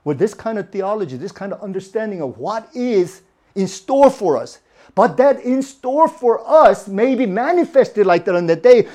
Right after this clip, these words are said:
but the same Spirit is dwelling inside of us. It's the same Spirit. It's the same resurrection power Spirit of God inside of us. And what do we have to show forth?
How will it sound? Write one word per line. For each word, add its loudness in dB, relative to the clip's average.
but 4
the 6
same 2
Spirit 4
is -4
dwelling 2
inside 2
of 0
us. -2
It's -6
the 0
same -6
Spirit. -2
It's -2
the -10
same -10
resurrection -6
power -4
Spirit -2
of -6
God -8
inside 2
of 4
us. 0
And 0
what 4
do -2
we 2
have 2
to -8
show -6
forth? -12